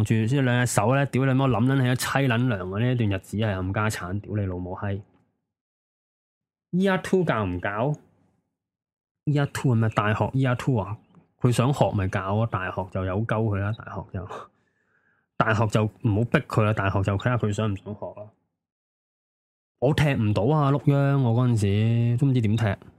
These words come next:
冇得踢。你要識人先得㗎，你，你衝埋去同人哋講，我好勁啊！I am very good at football.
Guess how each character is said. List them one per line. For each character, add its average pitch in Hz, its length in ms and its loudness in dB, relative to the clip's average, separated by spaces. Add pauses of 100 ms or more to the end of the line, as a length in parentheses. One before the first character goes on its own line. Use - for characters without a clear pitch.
(140)
冇 107 200 0
得 - 80 -8
踢。 - 160 -6 (220)
你 139 80 2
要 147 60 2
識 - 260 0
人 98 260 0
先 131 100 4
得 143 120 2
㗎， 120 560 0
你， 117 240 0
你 120 200 0 (380)
衝 170 320 2
埋 104 140 2
去 107 60 2
同 98 140 2
人 90 60 2
哋 92 180 0
講， - 220 -6 (420)
我 123 200 2
好 117 80 2
勁 113 360 2
啊！ 110 380 0 (1080)
I 120 180 2
am 117 180 2
very 147 380 2
good - 260 0
at 117 80 0
football. 98 720 -2